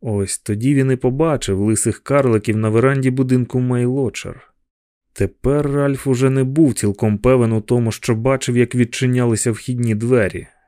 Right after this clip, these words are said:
Швидше за все, він вигадав це. А чому б і ні? Вони ж не йшли по доріжці до будинку місіс Лочер. Ти не знаєш цього, Ральфе.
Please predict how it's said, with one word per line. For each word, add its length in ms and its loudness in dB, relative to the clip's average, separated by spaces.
Швидше 640 -2
за 140 -2
все, 440 -4
він 340 -4
вигадав 600 -2
це. 300 -10
А 220 -4
чому 420 -2
б 140 2
і 40 0
ні? 340 -4
Вони 340 0
ж 120 0
не 120 0
йшли 360 0
по 140 2
доріжці 540 0
до 120 0
будинку 420 2
місіс 500 -2
Лочер. 520 -8
Ти 260 -2
не 160 0
знаєш 460 0
цього, 480 0
Ральфе. 440 -2